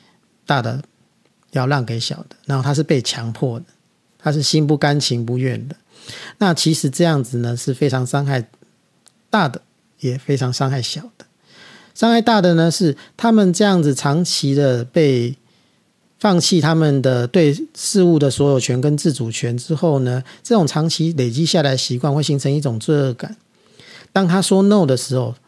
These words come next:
通常都是被骂的时候，因为你就骂他说：“你看，你不是个好哥哥，你不是个好姐姐，你很小气，所以你不肯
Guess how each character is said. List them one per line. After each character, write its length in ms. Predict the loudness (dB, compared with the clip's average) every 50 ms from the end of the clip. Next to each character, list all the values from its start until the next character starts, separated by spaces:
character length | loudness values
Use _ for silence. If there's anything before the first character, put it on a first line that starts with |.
| _ _
通 160 | -2 -2 0
常 160 | 0 0 -2 -2
都 80 | -2
是 140 | -4 -4 -4
被 180 | -4 -2 -2 -2
骂 400 | -4 -4 -2 -2 0 0 -2 -4
的 120 | -8 -10
时 200 | -12 -14 -14 -12
候， 160 | -12 -12 -12 -6
因 100 | -4 -2
为 80 | 0 0
你 140 | -2 -4 -4
就 160 | -2 -2 -2
骂 220 | 0 0 -2 -2
他 160 | -2 -2 -4 -4
说 300 | -6 -6 -6 -6 -8 -10 -8 -8
：“你 100 | -8 -6
看， 240 | -4 -4 -4 -4
你 80 | -6 -6
不 140 | -6 -6 -6
是 160 | -4 -2 -2
个 80 | -2 -4
好 200 | -4 -6 -6 -6
哥 160 | -4 -6 -6
哥， 280 | -4 -2 -2 -2 -2
你 120 | -2 -4 -4
不 120 | -4 -4
是 120 | -2 0 0
个 80 | 0
好 200 | 0 0 -2 -2
姐 200 | 0 -2 -4 -4
姐， 220 | -4 -4 -6 -6 -6 -10 -16 -20 -6 -2
你 120 | 0 2 4
很 120 | 4 2
小 280 | 2 2 0 -2 -2 -4
气， 380 | -2 0 0 0 0 -2 -4 -10 -18 -20 -20 -20 -20 -20 -20 _ _
所 260 | -4 0 2 2 4
以 260 | 2 2 0 -2 -4 -10 _ _ _ _ _ _ _ _ _ _ _
你 100 | -6 -4
不 140 | -4 -4 -4
肯 320 | -2 -2 -4 -4 -6 -10